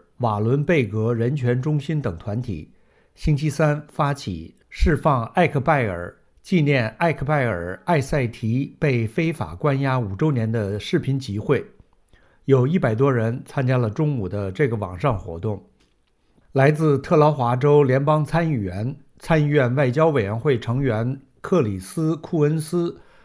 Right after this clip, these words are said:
发表视频讲话，表示会继续与美国政府部门合作，及向中国施压，敦促立即释放因二零一六年赴美参加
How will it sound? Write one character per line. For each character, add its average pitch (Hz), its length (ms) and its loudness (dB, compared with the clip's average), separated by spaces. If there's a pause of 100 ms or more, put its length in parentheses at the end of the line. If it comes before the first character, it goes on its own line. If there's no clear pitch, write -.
(120)
发 160 240 2
表 95 280 -2
视 147 160 -4
频 135 200 -2
讲 95 220 -4
话， 123 340 -2 (480)
表 120 220 4
示 147 340 2
会 143 300 4
继 160 220 0
续 120 340 -2
与 127 160 0
美 117 240 -2
国 123 300 2
政 151 180 -2
府 113 160 -4
部 120 140 -6
门 120 200 0
合 107 220 -4
作， 127 320 -2 (320)
及 135 180 -2
向 131 400 2
中 165 160 0
国 127 220 0
施 143 220 -2
压， 131 280 0 (520)
敦 170 200 4
促 143 360 0
立 190 200 2
即 127 160 0
释 135 240 0
放 113 460 -4
因 143 280 0
二 165 220 4
零 131 200 2
一 165 160 0
六 160 160 2
年 113 280 0
赴 156 220 -2
美 95 240 0
参 139 240 -2
加 131 300 0